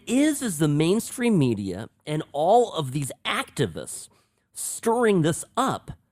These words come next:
for their agenda. And Disney, God, this is the, the Walt Disney Company.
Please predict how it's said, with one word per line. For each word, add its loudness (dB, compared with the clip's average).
for 2
their 2
agenda. -2
And 2
Disney, 0
God, -8
this -14
is -12
the, -4
the -2
Walt 0
Disney 4
Company. -10